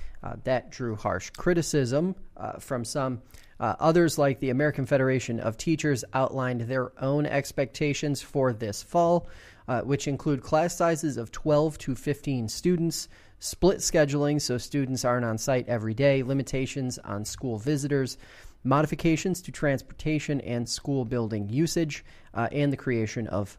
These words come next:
portable classrooms, which I think is really interesting. Opposition has been really loud with Democrats and Republicans.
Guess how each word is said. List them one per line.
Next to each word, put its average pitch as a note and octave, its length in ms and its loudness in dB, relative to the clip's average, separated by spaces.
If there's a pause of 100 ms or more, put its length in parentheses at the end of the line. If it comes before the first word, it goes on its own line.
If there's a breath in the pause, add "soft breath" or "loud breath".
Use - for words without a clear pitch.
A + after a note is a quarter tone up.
(120)
portable F3 600 8
classrooms, - 680 -4
which - 140 -12
I - 60 -8
think - 220 -12
is - 120 -14
really E2+ 240 -10
interesting. - 440 -12 (360 loud breath)
Opposition D3+ 460 2
has B2 260 0
been A#2 300 0
really B2+ 320 -2
loud A2 280 -2
with G#2 180 -8
Democrats A#2 460 -2
and A2 200 -8
Republicans. E3 760 0